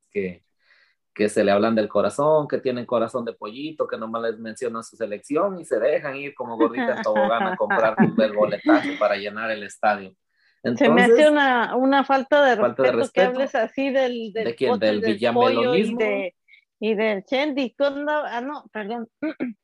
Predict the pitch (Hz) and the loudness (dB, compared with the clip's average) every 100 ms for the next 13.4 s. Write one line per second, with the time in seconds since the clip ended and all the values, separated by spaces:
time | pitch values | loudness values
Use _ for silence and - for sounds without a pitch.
0 | _ 220 226 240 226 220 196 185 - - | _ -2 2 2 2 0 -2 0 -2 2
1 | 262 - - 262 262 254 262 262 226 233 | 4 4 4 6 6 6 6 4 4 4
2 | 233 208 185 190 _ - - - 285 392 | 2 2 2 0 _ -20 -8 -6 2 2
3 | 269 - 320 - _ - 131 170 214 240 | 2 0 -6 -8 _ -16 -6 -2 -2 -2
4 | 202 98 - - - 247 147 175 214 - | 2 2 4 2 2 2 2 2 2 -2
5 | 294 269 392 - 277 - 320 - 135 156 | -6 0 0 0 -2 -6 -6 -4 -4 -2
6 | 190 190 160 147 156 170 156 143 139 135 | 0 0 -2 -2 -2 -2 -4 0 0 0
7 | 131 131 131 127 127 - _ - 107 101 | 0 0 -2 -4 -6 -8 _ -6 -4 -4
8 | 98 92 85 82 92 113 120 123 120 120 | -4 -6 -8 -10 -12 -10 -6 -2 -2 0
9 | 120 120 117 110 135 120 - 117 107 101 | -2 -2 -2 -2 -2 -6 -6 -2 0 0
10 | 98 92 87 - 101 110 110 104 135 180 | -2 -6 -8 -4 -2 0 -2 0 2 2
11 | 180 131 123 - _ _ _ - 139 214 | 2 -2 -2 -8 _ _ _ -4 -2 -2
12 | 208 185 160 147 127 - 131 123 107 156 | 0 2 0 0 -6 -8 -8 -4 0 0
13 | 170 135 143 | 0 -4 -8